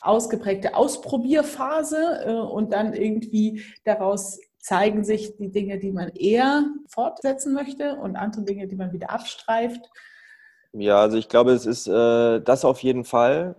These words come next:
Speaker 2: Es ist eine Ausprobierphase. Es wird auch viel experimentiert. Auch jetzt dieses Format der Quarantäne-Talk, auch da ist jetzt zum Beispiel noch,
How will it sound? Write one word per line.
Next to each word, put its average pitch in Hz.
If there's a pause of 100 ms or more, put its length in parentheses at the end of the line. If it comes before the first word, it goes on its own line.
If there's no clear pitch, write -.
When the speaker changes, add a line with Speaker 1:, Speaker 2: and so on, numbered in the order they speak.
Speaker 2:
Es 98
ist 127
eine -
Ausprobierphase. 131
Es 127
wird 120
auch 123
viel 123
experimentiert. 120 (380)
Auch -
jetzt 120
dieses 110
Format 107
der 107
Quarantäne-Talk, 110
auch 95
da 95
ist 107
jetzt 110
zum 104
Beispiel 104
noch, 101